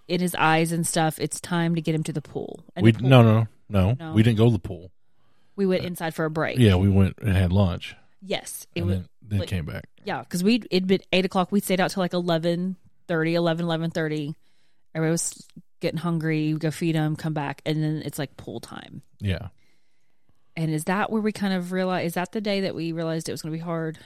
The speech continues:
Speaker 2: No, that day was great too. Like,
Speaker 1: Okay.
Speaker 2: we got there. Uh, there was, like, one c-, other couple in the pool.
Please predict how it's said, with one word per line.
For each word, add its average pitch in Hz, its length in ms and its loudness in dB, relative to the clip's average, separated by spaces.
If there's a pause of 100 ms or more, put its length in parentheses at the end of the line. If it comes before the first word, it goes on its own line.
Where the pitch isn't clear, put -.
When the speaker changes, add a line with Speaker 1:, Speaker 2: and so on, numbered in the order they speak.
Speaker 2:
No, 170 360 8 (220)
that 127 220 8
day 175 160 8
was 127 200 4
great 113 260 4
too. 151 240 2
Like, 90 280 0 (340)
Speaker 1:
Okay. 147 340 -12
Speaker 2:
we 101 140 2
got 107 300 8
there. 110 500 6 (380)
Uh, 90 360 0
there 92 160 2
was, 90 120 0
like, 90 220 -4
one 95 400 6
c-, - 100 -8
other 92 200 0
couple 101 340 2
in 98 80 4
the 95 80 2
pool. 101 540 2